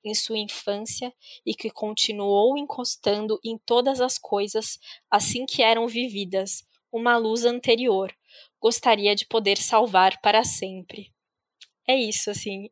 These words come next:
é, o livro, ele tem toda essa beleza, sabe? Ela tenta justamente captar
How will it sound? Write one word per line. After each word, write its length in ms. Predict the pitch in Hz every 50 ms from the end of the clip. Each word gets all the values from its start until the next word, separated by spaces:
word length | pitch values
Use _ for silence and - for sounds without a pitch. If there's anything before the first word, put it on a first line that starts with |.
| _ -
é, 100 | - - _ _ _ _ _ _ _ - - - - _ _ -
o 60 | 226
livro, 260 | 226 240 233 233 254
ele 140 | 254 233 233
tem 200 | _ - 240 240
toda 220 | 240 - 226 233
essa 220 | 233 233 - 254 233
beleza, 640 | 214 233 240 240 233 208 196 196 202 190 196 196
sabe? 440 | 190 - - 196 196 196 190 202 190 -
Ela 220 | 196 196 202 202
tenta 540 | - _ - 208 202 214 254 _ - 247 247 - - - - - - _ _
justamente 760 | - - 220 247 254 - - 269 247 220 208 208 214 - -
captar 600 | - 233 226 - - _ _ - 190 190 202 -